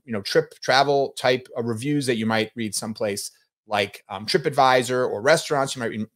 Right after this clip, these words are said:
read someplace like Yelp. I mean, these days, for almost, my, my, my wife is a college professor.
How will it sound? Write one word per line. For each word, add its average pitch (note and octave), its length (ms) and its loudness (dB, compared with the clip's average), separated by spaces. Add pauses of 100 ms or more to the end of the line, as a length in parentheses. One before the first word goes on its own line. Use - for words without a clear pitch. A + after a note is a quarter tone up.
read A#2 140 -6
someplace A#2 340 -4
like G2+ 160 -4
Yelp. A#2+ 260 2
I - 40 -12
mean, C3 120 -10
these F#3+ 140 -2
days, C3+ 320 8 (520)
for - 160 2
almost, F#3+ 300 6
my, D#3 120 8
my, C#3+ 300 4
my B2+ 140 4
wife C#3+ 320 8
is A#2 100 -2
a A2+ 80 0
college B2+ 300 4
professor. D3 600 4